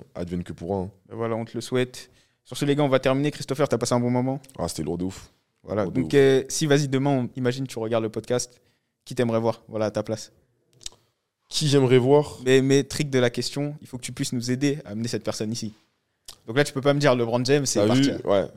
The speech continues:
Speaker 1: <laughs> J'aurais, je, je, j'aimerais bien voir, euh, Sekou, mais je le connais, comment il est. Je vais tout faire pour te le ramener. Parce que j'aimerais bien qu'il puisse aussi parler de,
Speaker 2: Ouais,
Speaker 1: de,
Speaker 2: s'exprimer.
Speaker 1: de son histoire et
Speaker 2: C'est important.
Speaker 1: de, de comment, comment il ressent un peu tout ça.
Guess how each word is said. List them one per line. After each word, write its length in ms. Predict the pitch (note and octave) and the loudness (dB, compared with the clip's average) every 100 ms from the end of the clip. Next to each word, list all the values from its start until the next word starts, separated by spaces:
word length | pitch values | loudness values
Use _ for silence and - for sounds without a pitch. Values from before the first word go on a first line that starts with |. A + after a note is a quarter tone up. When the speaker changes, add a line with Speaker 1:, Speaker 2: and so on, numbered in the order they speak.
| - | 4
Speaker 1:
<laughs> 160 | - | 4
J'aurais, 240 | - A2+ G#2 A#2 | 0 0 2 4
je, 220 | A2+ G#2 | 2 0
je, 120 | G#2+ - - _ _ _ _ _ _ G#2+ | -4 -8 -16 _ _ _ _ _ _ -4
j'aimerais 260 | A2 A#2 | 2 4
bien 160 | C3+ D3 | 6 6
voir, 220 | B2+ A2+ | 6 6
euh, 440 | G#2+ G2+ G2+ G2 - - | 6 6 6 6 4 -2
Sekou, 420 | - A#2 A#2+ A#2+ | -2 -2 -2 -2
mais 100 | G#2+ | -2
je 40 | F#2+ | -2
le 80 | |
connais, 240 | F#2 G#2 G#2 | 0 0 0
comment 220 | G2 F#2+ | 0 0
il 120 | F#2+ | 0
est. 160 | F#2+ D#2+ - _ _ _ _ G#2+ | 0 -2 -10 _ _ _ _ -12
Je 80 | |
vais 60 | G#2 | -6
tout 120 | B2+ | -4
faire 160 | C#3 - | -2 -4
pour 120 | - | -4
te 80 | G#2+ | -2
le 60 | |
ramener. 300 | F2+ F2+ F#2 - _ _ _ | 0 0 -2 -6 _ _ _
Parce 120 | - - | -18 -6
que 340 | F2+ F2+ F2 | -2 -2 -2
j'aimerais 280 | F#2 F#2 F#2 | -2 -2 0
bien 340 | G2+ A2 A2 G2+ | 2 2 2 -2
qu'il 180 | - - | -8 -10
puisse 200 | G#2+ G#2 | -6 -4
aussi 200 | - F#2+ | -4 -2
parler 380 | F#2+ F#2 G2+ | 0 2 0
de, 280 | F#2 F2 F2+ _ _ | 0 -2 -4 _ _
Speaker 2:
Ouais, 80 | D3 | -6
Speaker 1:
de, 20 | |
Speaker 2:
s'exprimer. 320 | C#3 G#2+ F#2+ F#2 | -4 -2 0 0
Speaker 1:
de 60 | |
son 160 | D3+ G2+ | 0 0
histoire 400 | F#2+ A2+ A2 G2 | 0 4 4 4
et 80 | F2 | 2
Speaker 2:
C'est 60 | |
important. 360 | G2+ - - B2 | -2 -10 -10 -6
Speaker 1:
de, 220 | F#2 F#2 F2+ | -2 0 0
de 100 | F2+ | -2
comment, 440 | G#2 G#2+ G#2 G2 | 0 2 2 2
comment 220 | G2 G#2 | 0 0
il 80 | G#2+ | 2
ressent 360 | F#2 G2 - G#2 | 0 0 0 -2
un 40 | |
peu 100 | F#2 | -2
tout 120 | F#2 F#2 | -6 0
ça. 220 | G#2+ | 0